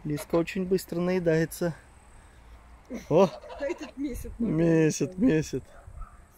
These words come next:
Speaker 2: Соку какую-то.
Speaker 1: Молодцы. И водицы попили,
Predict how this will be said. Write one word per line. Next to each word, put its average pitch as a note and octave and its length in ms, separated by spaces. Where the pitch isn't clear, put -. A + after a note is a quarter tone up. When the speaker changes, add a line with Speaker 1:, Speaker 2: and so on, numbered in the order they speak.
Speaker 2:
Соку C4+ 160
какую-то. F#3+ 300
Speaker 1:
Молодцы. C3 920
И C#3 140
водицы C#3 600
попили, F#3 580